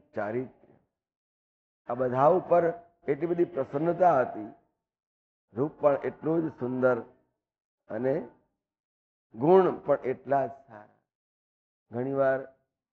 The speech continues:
રૂપ હોય તો ગુણ ના હોય, અને ગુણ હોય તો રૂપ ના હોય, અને એમાંય ગુણ ને રૂપ હોય તો માણસનામાં ચારિત્ર્ય ન હોય, ક્યાંક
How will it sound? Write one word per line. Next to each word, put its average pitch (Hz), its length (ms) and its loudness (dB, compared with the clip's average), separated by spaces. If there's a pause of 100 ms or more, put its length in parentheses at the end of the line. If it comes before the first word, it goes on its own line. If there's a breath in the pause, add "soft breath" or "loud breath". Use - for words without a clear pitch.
(380)
રૂપ 147 300 -4
હોય 127 200 -2
તો 120 180 -12
ગુણ 135 320 -2
ના 151 180 4
હોય, 117 280 -2 (720)
અને 120 180 -6
ગુણ 127 240 -2
હોય 120 240 -2
તો 117 320 -10 (720)
રૂપ 151 260 -2
ના 117 220 -2
હોય, 101 300 -10 (500)
અને 123 200 -10
એમાંય 147 460 2 (520)
ગુણ 139 280 -4
ને 151 160 0
રૂપ 139 260 0
હોય 147 380 0 (520)
તો 131 60 -10
માણસનામાં 135 800 -4 (720)
ચારિત્ર્ય 120 480 -4
ન 143 80 0
હોય, 110 300 -2 (1120)
ક્યાંક 156 220 6